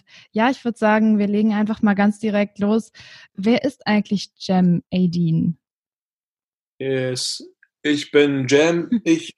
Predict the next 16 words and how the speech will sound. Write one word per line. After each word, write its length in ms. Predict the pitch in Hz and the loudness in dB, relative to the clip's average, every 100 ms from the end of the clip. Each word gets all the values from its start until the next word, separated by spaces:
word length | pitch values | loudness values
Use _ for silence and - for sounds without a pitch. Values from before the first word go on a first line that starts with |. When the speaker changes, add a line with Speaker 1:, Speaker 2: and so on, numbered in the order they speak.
| _ | _
Speaker 2:
bin 300 | 147 143 143 | 2 2 0
siebenundzwanzig 800 | 139 151 196 190 - 175 165 143 | 0 2 2 2 0 -2 -6 -8
Jahre 320 | 147 170 165 | -6 -4 -4
alt, 220 | 165 170 | -2 -2
siebenundzwanzig 800 | 139 131 180 185 - 165 156 156 - | -4 -2 0 0 0 0 -2 -8 -4
geworden, 520 | 139 143 180 95 101 - | 0 0 0 -2 -8 -4
letzten 380 | 147 151 - 151 | -4 -2 -6 2
Monat. 500 | 156 180 190 190 - _ _ _ _ _ _ _ _ | 2 2 -2 -4 -12 _ _ _ _ _ _ _ _
Und 960 | 147 143 147 147 151 151 143 - - | 2 6 6 6 4 2 -2 -6 -8
lebe 460 | 131 131 160 170 165 | -4 2 4 4 2
in 580 | 160 156 151 160 160 143 | 2 0 0 -2 -4 -2
Köln 420 | 156 170 165 135 | 2 4 2 0
seit 340 | 127 123 120 | 0 -2 -4
drei 180 | 123 123 | -2 0
Jahren 280 | 127 139 139 | 0 0 -4
jetzt 460 | 151 156 - - | -4 -6 -8 -12